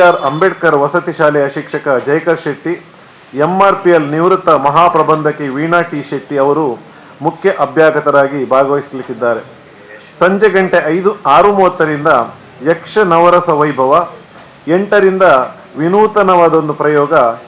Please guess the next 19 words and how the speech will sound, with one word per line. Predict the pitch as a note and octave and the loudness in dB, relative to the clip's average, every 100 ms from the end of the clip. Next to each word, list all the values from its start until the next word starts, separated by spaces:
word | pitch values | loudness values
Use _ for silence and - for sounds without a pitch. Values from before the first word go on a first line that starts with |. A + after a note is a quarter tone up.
| - | -6
ಹಿಮ್ಮಿಂಚು | E3+ F#3+ G3+ G3+ F#3 F3+ D#3+ C#3+ | -4 -2 0 -2 -4 -4 -6 -6
ಯಕ್ಷಗಾನ | C#3+ - C#3+ D3+ D3+ B2 B2+ | -6 -4 0 0 0 -2 -2
ನಡೆಯಲಿಕ್ಕಿದೆ. | C#3+ D3+ C3+ B2+ A2+ - - - - - - - - - - - | -4 -4 -6 -8 -10 -14 -20 -20 -20 -20 -20 -20 -20 -20 -8 -2
ಹನ್ನೊಂದರಂದು | F3+ G#3+ A3 G#3 G3 F#3 E3+ D3+ | 0 0 0 2 2 2 0 -2
ಬೆಳಿಗ್ಗೆ | D#3+ E3 E3+ | -2 -2 -2
ಗಂಟೆ | D#3 D3+ C#3+ | -2 -2 -2
ಒಂಬತ್ತು | D#3 F#3 F#3 D#3+ | 0 -2 -2 -4
ಮೂವತ್ತರಿಂದ | D#3 D#3+ C#3+ C#3+ C#3 C#3+ | -4 -4 -6 -4 -4 -4
ಯಕ್ಷಗಾನ | - E3 C#3+ D3+ C#3 A#2 - - - - C3+ | -4 -2 0 0 -2 -4 -12 -20 -20 -12 -4
ಲೀಲಾ | F3 G#3 G#3+ G#3 F3 | 0 4 4 4 4
ಮಾನುಷ | E3+ E3 D#3 D3 | 0 0 -4 -4
ವಿಗ್ರಹ, | C#3 C#3+ B2+ F#2+ - - - - - - | -4 -2 -2 -6 -12 -18 -14 -14 -10 -2
ಗಂಟೆ | F3 G3 F#3 D3+ | -2 0 -2 -2
ಹನ್ನೆರಡರಿಂದ | F3+ G3+ F#3+ F3 E3 D#3+ D3+ A#2+ - - C3 | 0 2 2 2 0 2 2 0 -4 -6 0
ನೃತ್ಯ | F#3 F3+ A3 F#3 | 0 0 0 2
ವಾಚನ, | D#3+ D#3+ D#3 D#3 F3+ - - - - | 4 2 0 0 -2 -4 -20 -20 -6
ಚಿತ್ರಕಥನ | F3 F3+ G#3 F3 E3 D3+ D#3+ B2+ A#2+ - | -6 -2 -2 -2 -2 0 0 -2 -4 -6
ನಡೆಯಲಿದೆ. | D3+ D#3+ D#3 B2+ A2 - - - - - - - - - | 0 2 0 -2 -8 -12 -20 -20 -20 -20 -20 -20 -16 -4
ಮಧ್ಯಾಹ್ನ | D#3 D3+ G#3+ G#3 | -4 2 2 2